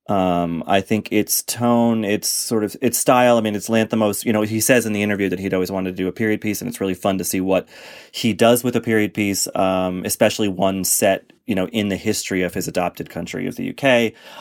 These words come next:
Um, I also think that it's a rare th-, movie like, like, like that, that, that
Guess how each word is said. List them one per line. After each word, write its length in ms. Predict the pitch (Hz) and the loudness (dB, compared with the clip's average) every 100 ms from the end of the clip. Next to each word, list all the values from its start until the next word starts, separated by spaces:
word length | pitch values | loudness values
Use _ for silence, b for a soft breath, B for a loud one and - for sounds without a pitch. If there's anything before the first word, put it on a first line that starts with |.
| B - | B 2
Um, 640 | 107 101 98 98 95 90 B B - | 4 4 2 0 -4 -6 B B 2
I 120 | 135 | 4
also 260 | 165 185 | 4 2
think 260 | 160 147 135 | 0 0 2
that 140 | 123 | 0
it's 340 | - 120 117 - | 0 0 0 -2
a 120 | - 113 | 0 0
rare 640 | 107 113 113 113 110 110 | 2 2 2 2 2 -2
th-, 340 | - - - - | -6 -16 -14 -4
movie 300 | 117 107 104 | -2 0 0
like, 260 | 104 95 - - - - - | 0 -2 -10 -20 -20 -20 -4
like, 200 | 113 110 - | 0 0 2
like 300 | 117 117 117 | 2 2 4
that, 300 | 120 104 - | 2 0 0
that, 220 | 104 - _ _ | -2 -2 _ _
that 260 | - 101 - | 0 0 0